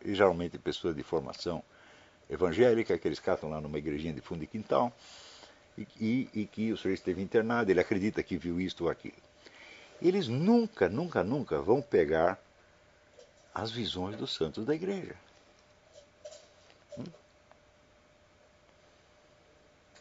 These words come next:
Por quê? Porque aí não se trata de um sujeito que viu Deus durante algum momento. E não se trata de uma pessoa que se sentiu transformada por aquela visão.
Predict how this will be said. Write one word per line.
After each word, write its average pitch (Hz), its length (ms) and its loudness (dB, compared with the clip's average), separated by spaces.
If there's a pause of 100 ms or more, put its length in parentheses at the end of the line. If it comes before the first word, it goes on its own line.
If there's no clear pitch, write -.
Por 123 160 4
quê? 80 200 0 (1800)
Porque 98 240 4
aí 104 120 10
não 160 140 -2
se 104 140 2
trata 139 280 4
de 90 80 -2
um 85 60 0
sujeito 82 280 -2
que 85 100 -4
viu 95 200 -4
Deus 82 280 -2
durante 76 260 -4
algum 71 180 -6
momento. - 460 -14 (540)
E 95 100 -2
não 107 120 2
se 101 140 0
trata 117 240 4
de 104 40 0
uma 95 100 2
pessoa 92 280 2
que - 100 -6
se 139 220 0
sentiu 123 640 0 (720)
transformada 78 840 0 (320)
por 64 160 -6
aquela 65 240 -4
visão. 55 280 -10